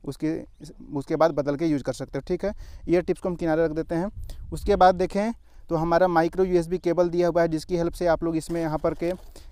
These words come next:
लगा करके इसको चार्ज कर सकते हो। कोई भी घर पे जो आपके पास चार्जर होगा, उसको हम लोग इसमें यूज़ कर सकते हैं, ठीक है। या फिर आप इस केबल को उस चार्जर में लगा सकते हो। वन एम्पियर का कोई भी चार्जर आपको घर पे मिल जाएगा, तो उस पर आप लोग इसको ईजीली यूज़ कर सकते हो, ठीक है। इसको भी हम लोग साइड में रख देते हैं।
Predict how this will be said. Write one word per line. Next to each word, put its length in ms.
लगा 260
करके 240
इसको 180
चार्ज 280
कर 100
सकते 260
हो। 60
कोई 160
भी 120
घर 160
पे 100
जो 100
आपके 160
पास 80
चार्जर 320
होगा, 240
उसको 320
हम 160
लोग 140
इसमें 300
यूज़ 220
कर 100
सकते 280
हैं, 160
ठीक 240
है। 80
या 120
फिर 160
आप 140
इस 100
केबल 260
को 160
उस 80
चार्जर 200
में 100
लगा 140
सकते 240
हो। 60
वन 160
एम्पियर 360
का 200
कोई 160
भी 120
चार्जर 340
आपको 280
घर 100
पे 100
मिल 180
जाएगा, 240
तो 80
उस 100
पर 100
आप 100
लोग 120
इसको 240
ईजीली 320
यूज़ 160
कर 100
सकते 260
हो, 60
ठीक 180
है। 80
इसको 180
भी 80
हम 60
लोग 80
साइड 180
में 100
रख 80
देते 240
हैं। 140